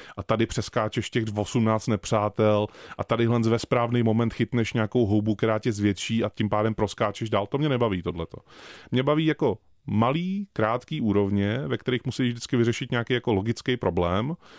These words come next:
ve smyslu, tady máš prostě obrazovku, na který vidíš všechno, co potřebuješ. Tady máš prostě nějakého kupa trupa, který běží zleva doprava, tady máš prostě nějakou,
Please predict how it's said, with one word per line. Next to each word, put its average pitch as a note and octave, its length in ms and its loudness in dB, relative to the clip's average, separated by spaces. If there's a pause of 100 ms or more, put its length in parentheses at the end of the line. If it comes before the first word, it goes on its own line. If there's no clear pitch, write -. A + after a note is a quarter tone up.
(200)
ve G#2+ 80 2
smyslu, G#2+ 500 0 (460)
tady D3 180 0
máš A3+ 240 -2
prostě G2+ 540 -2 (100)
obrazovku, G2 920 0
na A#2 100 0
který F3 240 -2
vidíš D#3 300 -2
všechno, - 320 -2
co F3+ 100 0
potřebuješ. G2+ 600 0
Tady A2+ 160 0
máš A2+ 160 0
prostě G2+ 320 -4 (320)
nějakého - 260 -2
kupa C3+ 300 -2
trupa, A2 320 0
který A2 200 0
běží G#2+ 240 2
zleva G#2 260 2
doprava, G2 400 0
tady G2 160 0
máš F#2+ 200 0
prostě - 280 -4
nějakou, F#2 460 0